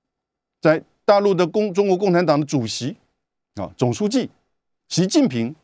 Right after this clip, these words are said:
拍了一个贺电，这是一个惯例，里面文字跟过去二零一七年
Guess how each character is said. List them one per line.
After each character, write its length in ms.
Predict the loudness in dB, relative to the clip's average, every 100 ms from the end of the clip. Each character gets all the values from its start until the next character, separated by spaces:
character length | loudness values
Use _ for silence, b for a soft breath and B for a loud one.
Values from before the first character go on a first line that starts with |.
| _ _ _ _
拍 140 | -2
了 80 | 0
一 20 |
个 100 | -2
贺 200 | -2 -2
电， 200 | -2 -6 -8 _ _ _ _ _ -6
这 100 | -4
是 120 | -2
一 40 | -4
个 100 | -2
惯 300 | 0 2 0
例， 160 | -4 -10 _ _ _ _
里 100 | 0
面 160 | 2 2
文 180 | 2 0
字 240 | -2 -2 -4 _ _ _
跟 140 | -2 2
过 160 | 2
去 140 | 2 0
二 180 | 0 0
零 160 | -2
一 140 | -4 -6
七 380 | -6 -6 0 2
年 320 | 2 -2